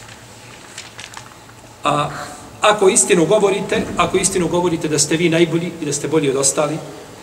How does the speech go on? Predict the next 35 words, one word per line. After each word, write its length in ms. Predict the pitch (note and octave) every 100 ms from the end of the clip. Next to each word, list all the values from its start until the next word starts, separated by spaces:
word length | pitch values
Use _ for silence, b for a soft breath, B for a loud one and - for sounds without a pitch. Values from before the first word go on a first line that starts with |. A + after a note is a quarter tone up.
| -
ili 180 | B3 A3+
ako 160 | F#3+
istinu 300 | G#3 - F3
govorite 380 | D#3+ F3 F3+ E3+
da 120 | E3
će 100 | -
šta? 220 | - - - - - - - - - - - - - -
Adem, 340 | D#3+ F3+ F3+ F3 - - - - -
odnosno 340 | B2+ D3 D3 C#3
njegovo 240 | D#3+ D#3+
potomstvo, 380 | D#3+ D#3 E3 D#3
da 60 |
činiti 320 | B2 F3 D#3 D#3
nered 220 | D3+ C3+
na 60 |
zemlji. 220 | A#2+ A#2+ G#2+ -
Jedno 200 | D#3 D#3
od 80 | C#3+
dva 160 | C#3+ A2+
značenja. 360 | A2+ - - - - - - - - - -
Fakihi, 380 | B2+ D#3+ D3+
znači, 240 | C#3+ D3 C#3
ovdje, 260 | D3+ D#3+ D#3
o, 100 | D3+ B2+ A#2+ - E3
Muhtesiri 440 | - E3+ D#3 D#3
spominju 360 | - D#3 F3 D#3+
šta? 200 | - C3 - - - - - - - -
Jedno 280 | E3+ F#3 E3
od 80 |
ova 200 | E3+ F#3+
dva 200 | E3 F#3+
značenja. 420 | D#3+ D3 C#3+ E3 D#3+
Ako 140 | G#3+
istinu 340 | C4+ - B3+
govorite, 600 | A3+ C4 D4 E4 - F4+